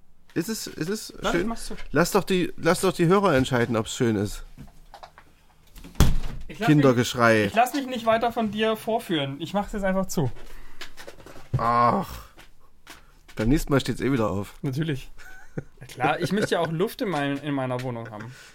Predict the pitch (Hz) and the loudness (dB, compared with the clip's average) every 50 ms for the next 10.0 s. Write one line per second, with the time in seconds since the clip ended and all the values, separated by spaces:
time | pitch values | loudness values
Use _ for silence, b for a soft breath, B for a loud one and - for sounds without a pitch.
0 | b b b b b b b b b b b b b _ - 123 127 104 98 - | b b b b b b b b b b b b b _ -4 -2 0 0 0 0
1 | 190 202 196 196 190 247 269 - 247 - - 120 208 214 208 - 160 - 139 131 | -2 -2 0 2 4 4 4 4 2 0 2 2 2 2 4 2 2 2 2 0
2 | - - - - 151 123 127 117 127 151 170 - - b b b b b b b | -2 -4 -2 0 0 2 2 2 2 2 0 -2 -10 b b b b b b b
3 | b b b b b - 117 165 160 165 151 165 196 208 165 135 156 165 - 160 | b b b b b -4 -2 0 2 2 2 2 0 2 4 4 4 4 2 0
4 | 147 147 151 147 - - - - 160 156 156 - - 147 151 151 - - - 190 | -2 -4 -4 -4 -6 -6 -4 -6 -4 -4 -4 -4 0 0 0 0 -2 -6 -8 -8
5 | - - 185 - - - 165 160 170 175 180 - - - - - - - 147 147 | -6 -6 -8 -8 -6 -2 0 2 4 4 2 0 -4 -20 -18 -10 -4 -2 -2 -2
6 | - - - 165 165 180 - - 165 - 143 123 117 135 139 147 147 147 - - | -2 -2 -2 -2 -2 0 -2 -4 -2 -2 -2 -2 0 0 0 0 -2 -2 -4 -6
7 | 131 127 131 131 - - 165 165 170 170 165 160 - - - 131 131 127 - 151 | -8 -8 -8 -10 -6 -2 0 0 2 0 -2 -4 -4 -6 -4 -4 -4 -4 -4 -10
8 | 143 - 156 143 - - - 165 147 156 151 143 - - - 135 139 180 185 - | -10 -10 -12 -12 -12 -10 -8 -6 -4 -4 -6 -6 -8 -8 -4 -2 0 0 0 0
9 | - - 180 156 156 147 139 131 127 135 127 - - - 123 131 - - - | 0 2 2 4 4 4 4 4 2 0 -2 -4 -6 -6 -8 -10 -10 -12 -20